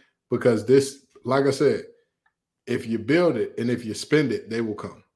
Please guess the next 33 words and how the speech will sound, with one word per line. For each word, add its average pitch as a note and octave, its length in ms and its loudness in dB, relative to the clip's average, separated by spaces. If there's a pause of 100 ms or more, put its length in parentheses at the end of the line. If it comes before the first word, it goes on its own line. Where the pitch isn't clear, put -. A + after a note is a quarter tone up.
(100)
And A2+ 140 -6
it A#2 100 -4
seems D3+ 420 0
like B2 280 2
N B2 120 -2
C B2 160 -6
State A#2+ 300 0
has G#2+ 200 -4
increased A2 460 -4
their G#2 140 0
spending G#2 520 -8 (360)
on A2 160 -6
recruiting. G#2 420 -6
It G2+ 80 -8
seems C#3 300 0
like B2+ 180 2
N B2 100 0
C A#2+ 140 -4
State A#2 220 -2
is G#2+ 120 -6
taking A2+ 420 -2
winning A2+ 260 0
the A2 60 -2
battles G#2+ 460 -4
in G#2+ 80 -6
the G#2 60 -4
living G#2 220 0
room G#2 240 -6
more G2+ 160 -4
seriously G#2 500 -4
now. G2 360 -10 (560)
And A#2+ 140 2
it, B2+ 200 2